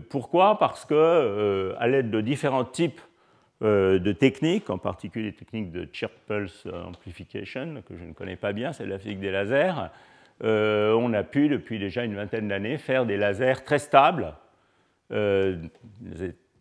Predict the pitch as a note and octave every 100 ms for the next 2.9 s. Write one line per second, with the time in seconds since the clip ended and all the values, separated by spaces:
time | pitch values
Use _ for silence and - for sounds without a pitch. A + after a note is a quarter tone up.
0 | _ - - G#2 G2 G2 F#2+ C#3+ E3 G#2
1 | G2 B2+ C#3 A#2 A#2+ C3+ D3 A2 F#2+ B2
2 | A2 A#2+ D3 C#3 A2 F#2+ F2 A2 F#3+